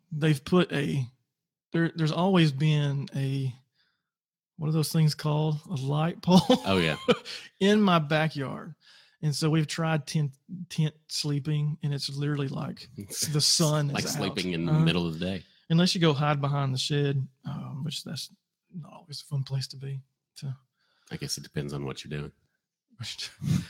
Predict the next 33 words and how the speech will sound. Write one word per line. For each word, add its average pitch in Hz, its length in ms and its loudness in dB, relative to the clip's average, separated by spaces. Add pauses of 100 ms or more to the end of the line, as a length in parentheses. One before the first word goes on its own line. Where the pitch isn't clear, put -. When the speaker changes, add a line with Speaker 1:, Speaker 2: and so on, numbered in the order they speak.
(160)
Speaker 1:
Do - 1200 -8
y'all 156 200 4
ever 156 300 2 (100)
camp 160 280 -4
out 165 300 -6
back, 170 280 -4 (120)
Jonathan? 180 400 -4
You 196 100 2
live 160 140 0
out 135 100 -2
here 143 120 -2
in 139 80 -2
the 135 140 -2
woods. 165 420 -2 (180)
Speaker 2:
You 92 100 0
know, 92 200 2
actually, 90 340 2
<laughs> 85 120 -6
we, 85 180 -4 (160)
we 85 160 -2
haven't. 73 340 -6 (520)
Speaker 1:
You 185 140 6
haven't? 185 520 2
Speaker 2:
No. 69 180 -6 (1500)
Kinda 127 200 2
on 123 240 2
the, 87 240 -2 (240)
on 101 100 -2
the 85 60 -2
trampoline, 71 680 -8 (420)
maybe 69 200 -6
one 67 160 -12
time, 64 280 -14